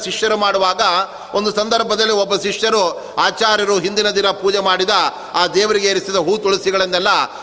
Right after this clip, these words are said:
ಅವರು ತೆಗೆದು ಇಡ್ತಾ ಇರಬೇಕಾದ್ರೆ ಸಂಪುಷ್ಟವನ್ನು ತೆಗೆದರೂ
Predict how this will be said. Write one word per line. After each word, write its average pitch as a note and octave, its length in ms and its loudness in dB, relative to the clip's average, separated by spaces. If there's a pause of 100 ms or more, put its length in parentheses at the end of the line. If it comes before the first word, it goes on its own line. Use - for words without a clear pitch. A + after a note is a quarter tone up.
ಅವರು F#3+ 220 2
ತೆಗೆದು G3+ 300 0
ಇಡ್ತಾ G#3+ 300 0
ಇರಬೇಕಾದ್ರೆ F#3+ 760 0 (300)
ಸಂಪುಷ್ಟವನ್ನು A3 720 0
ತೆಗೆದರೂ G3 760 0